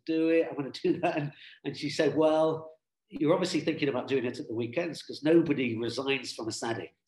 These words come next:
You know, that was the thing. And I said, "Well, <laughs> actually, I do wanna do this." And it's kind of like, uh, just, uh,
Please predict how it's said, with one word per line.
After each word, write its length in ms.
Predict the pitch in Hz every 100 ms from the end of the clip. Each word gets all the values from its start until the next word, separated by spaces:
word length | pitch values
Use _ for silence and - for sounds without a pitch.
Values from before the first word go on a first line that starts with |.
| -
You 100 | 120
know, 180 | 156 165 -
that 160 | 151
was 140 | 165 120
the 80 | 117 117
thing. 180 | 123 120
And 80 | 131
I 60 |
said, 160 | 143 180
"Well, 280 | 190 190 - -
<laughs> 120 | - 147
actually, 800 | 160 147 139 - 151 139 117 117 - - - 180 175 - - -
I 80 |
do 280 | - - 160
wanna 200 | 151 123
do 280 | 120 101 104
this." 280 | 110 110 -
And 160 | 107 120
it's 160 | 123
kind 200 | - 120
of 100 | 113
like, 280 | 117 110 110 - -
uh, 140 | 113
just, 260 | 113 117 -
uh, 400 | 117 104 101